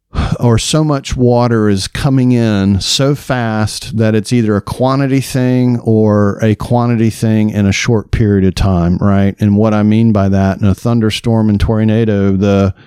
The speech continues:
the rain quantities could be so fast that it generates a flash flood. In other words, it goes well beyond the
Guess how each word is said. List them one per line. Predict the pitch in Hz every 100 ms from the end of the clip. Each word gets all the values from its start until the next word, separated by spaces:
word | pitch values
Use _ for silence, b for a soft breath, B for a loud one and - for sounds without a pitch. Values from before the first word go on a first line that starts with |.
| B B B B B B B -
the | 110 104
rain | 98 113 127 135 131
quantities | - 123 120 117 110 110 107 -
could | - 120 104
be | 113 113 110 110 113 -
so | - - 143 127
fast | 123 - 131 113 104 113 - - - _
that | 113 107
it | 107 -
generates | 107 113 117 110 107 -
a | -
flash | - 107 107 -
flood. | - 107 104 104
In | 107
other | 107 107
words, | 107 107 98
it | 113
goes | 110 107 98
well | 113 127 127 123
beyond | 120 117 113 110 104 104
the | 95 101 98 98 98